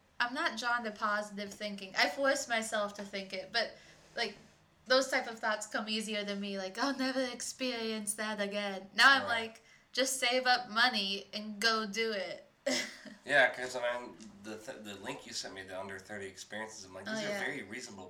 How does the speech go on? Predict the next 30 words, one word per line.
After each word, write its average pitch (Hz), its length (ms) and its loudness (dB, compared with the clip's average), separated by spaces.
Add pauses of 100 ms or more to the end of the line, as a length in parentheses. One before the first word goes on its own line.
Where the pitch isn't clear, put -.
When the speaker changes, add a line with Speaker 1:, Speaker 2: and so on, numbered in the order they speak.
Speaker 2:
prices." - 440 -14
Speaker 1:
Yeah. 214 280 2 (580)
Speaker 2:
And, 104 80 -16
like, 107 160 0
I'd 135 80 6
be 143 80 -4
more 127 220 0
inclined 117 260 -2
to 98 100 -6
do 104 60 -10
it, 104 100 -8
especially 110 420 -6
Speaker 1:
Mm-hmm. 104 100 -14
Speaker 2:
if - 0 -
you 95 100 -14
had 95 320 -8
someone, 95 500 -10
like, 90 200 -10
who - 80 -12
Speaker 1:
Yeah, 320 160 4
Speaker 2:
could - 80 0
Speaker 1:
'cause 262 100 -4
Speaker 2:
speak 208 80 -6
Speaker 1:
they 254 160 2
got 269 160 4
it 247 60 2
Speaker 2:
English. 226 120 0
Speaker 1:
all 240 240 2
put - 220 -10
together. 214 580 -4